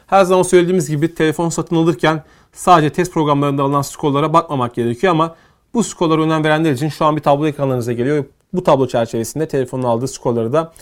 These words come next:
hep beraber görmekteyiz. Windows Phone sekiz işletim sistemi içerisinde çok fazla test uygulaması olmadığı için olanlarla biz yolumuza ilerledik ve şu an zaten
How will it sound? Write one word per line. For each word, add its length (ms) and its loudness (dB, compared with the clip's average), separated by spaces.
hep 180 -2
beraber 240 4
görmekteyiz. 760 0
Windows 380 2
Phone 120 2
sekiz 520 -4
işletim 340 -2
sistemi 220 2
içerisinde 380 0
çok 200 -2
fazla 200 0
test 260 -4
uygulaması 460 0
olmadığı 280 2
için 260 -6
olanlarla 580 2
biz 240 -8
yolumuza 400 0
ilerledik 460 0
ve 180 4
şu 160 4
an 60 2
zaten 380 0